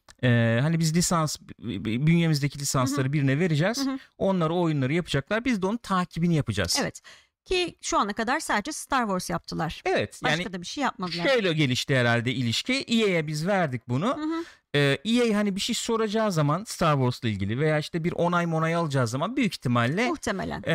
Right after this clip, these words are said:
Speaker 1: e, şeye geliyordu, LucasArts'a geliyordu.
Speaker 2: Muhtemelen hani şey oluyordur, ıı, efendim işte senaryosu bilmem nesini gönderiyorlardır. Şöyle bir şey düşünüyoruz, hani aksi bir
Speaker 1: Hah,
Speaker 2: durum var mı
Speaker 1: o
Speaker 2: falan gibi.
Speaker 1: irtibatın kurulduğu departman gibi çalışıyordu
Speaker 2: Aynen, aynen.
Speaker 1: büyük
Speaker 2: Ara bir
Speaker 1: ihtimalle.
Speaker 2: şey yani.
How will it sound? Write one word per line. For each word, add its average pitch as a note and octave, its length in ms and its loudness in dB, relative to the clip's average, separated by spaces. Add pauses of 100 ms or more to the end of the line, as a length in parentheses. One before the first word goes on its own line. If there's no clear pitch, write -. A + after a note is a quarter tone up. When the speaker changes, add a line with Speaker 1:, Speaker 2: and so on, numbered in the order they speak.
(240)
Speaker 1:
e, D3+ 40 -2
şeye G3+ 260 0
geliyordu, A#2 400 2
LucasArts'a G#2+ 540 0
geliyordu. F2 360 2
Speaker 2:
Muhtemelen B3 360 0
hani C4+ 220 -4
şey C#4+ 220 0
oluyordur, G3 420 -4
ıı, G#3 840 0
efendim A3 220 -4
işte G3+ 120 -6
senaryosu A3 560 -2
bilmem G3+ 320 -2
nesini G#3 280 -6
gönderiyorlardır. F3+ 680 0
Şöyle G#3+ 300 0
bir F3+ 60 -8
şey F#3 160 -4
düşünüyoruz, F#3+ 340 -2
hani G3 160 2
aksi G3+ 300 -4
bir G3 40 0
Speaker 1:
Hah, - 80 2
Speaker 2:
durum G#3+ 240 2
var G3+ 140 2
mı - 100 -8
Speaker 1:
o C#4+ 40 2
Speaker 2:
falan C#4 140 0
gibi. C#4 120 -2
Speaker 1:
irtibatın C#4+ 460 0
kurulduğu C4+ 500 -2
departman B3 580 2
gibi D#3+ 140 2
çalışıyordu G4+ 320 2
Speaker 2:
Aynen, G#3+ 140 -2
aynen. G#3+ 100 0
Speaker 1:
büyük A#3 180 -4
Speaker 2:
Ara E4 220 2
bir A3 60 -2
Speaker 1:
ihtimalle. A3+ 180 -2
Speaker 2:
şey F3+ 200 -4
yani. D3 380 -8